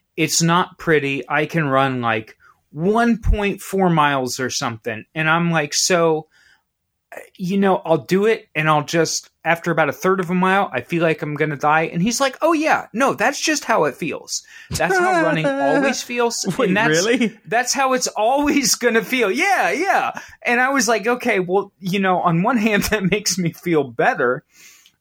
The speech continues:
Speaker 1: but, uh, I, it, it also makes me not wanna run, knowing that I'm never gonna not feel like I'm going to, to, like, immediately die." Yeah.
Speaker 2: Well,
Speaker 1: Yeah.
Speaker 2: runners,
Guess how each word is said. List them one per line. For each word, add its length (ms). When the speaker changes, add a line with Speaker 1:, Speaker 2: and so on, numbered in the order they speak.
Speaker 1:
but, 240
uh, 320
I, 260
it, 200
it 220
also 300
makes 280
me 140
not 260
wanna 200
run, 320
knowing 380
that 200
I'm 240
never 400
gonna 400
not 640
feel 720
like 240
I'm 180
going 480
to, 360
to, 220
like, 340
immediately 720
die." 480
Yeah. 400
Speaker 2:
Well, 200
Speaker 1:
Yeah. 120
Speaker 2:
runners, 420